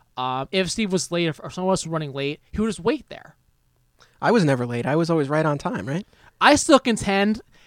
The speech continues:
Speaker 1: that you, you know, got to the store a little bit early and just waited in your cars to piss me off.
Speaker 2: I really promised that that wasn't the case, but <laughs>
Speaker 1: <laughs>
Speaker 2: you're very, you're very adamant about it, so I'll let you have that one.
Speaker 1: Yeah, yeah. Let, let, let me have that one. <laughs>
Speaker 2: I mean, I, you're actually giving me more credit. It's like you're,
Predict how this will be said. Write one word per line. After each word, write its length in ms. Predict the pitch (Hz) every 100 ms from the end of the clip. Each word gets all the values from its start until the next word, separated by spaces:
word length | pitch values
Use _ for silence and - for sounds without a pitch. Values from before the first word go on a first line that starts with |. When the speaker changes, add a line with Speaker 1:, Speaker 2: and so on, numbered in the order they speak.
| _
Speaker 1:
that 300 | 160 180 165 156
you, 640 | 196 214 202 185 160 175 -
you 140 | 170
know, 160 | 147 147
got 280 | 220 220 -
to 80 |
the 80 | 175
store 520 | - 180 143 131 127 -
a 60 |
little 200 | 170 175
bit 100 | 160 151
early 240 | 147 156
and 60 | 180
just 120 | 160
waited 180 | 165 147
in 60 |
your 100 | 120
cars 280 | - 139 139
to 60 | -
piss 200 | 139 -
me 80 | 113
off. 340 | 110 117 - - _ _
Speaker 2:
I 60 | 160
really 220 | 214 -
promised 420 | - 175 247 165
that 80 | 143
that 140 | 147 147
wasn't 240 | 175 160
the 60 | 143
case, 360 | 165 160 147 208
but 240 | 156 226 254 -
<laughs> 160 | - -
Speaker 1:
<laughs> 140 | -
Speaker 2:
you're 240 | 262 208 180
very, 280 | 226 240
you're 160 | 202 180
very 200 | 208 196
adamant 380 | 165 170 160 143
about 260 | 139 139 143
it, 60 |
so 100 | -
I'll 60 | 165
let 120 | 185
you 80 | 170
have 160 | 156 147
that 200 | 143 151
one. 120 | 156
Speaker 1:
Yeah, 240 | 196 180
yeah. 300 | 170 170 151
Let, 200 | 170 254
let, 280 | 285 277 285
let 100 | 294
me 60 | 277
have 220 | 196 170
that 120 | 151
one. 300 | 139 139 175 -
<laughs> 40 | - - - _ _ _ - -
Speaker 2:
I 40 | 208
mean, 120 | 254
I, 120 | 240
you're 300 | 214 214 226
actually 240 | 302 - 214
giving 240 | 208 190
me 100 | 165
more 240 | 156 165 156
credit. 480 | - 202 190 117
It's 140 | 107 -
like 160 | 151
you're, 180 | 156 117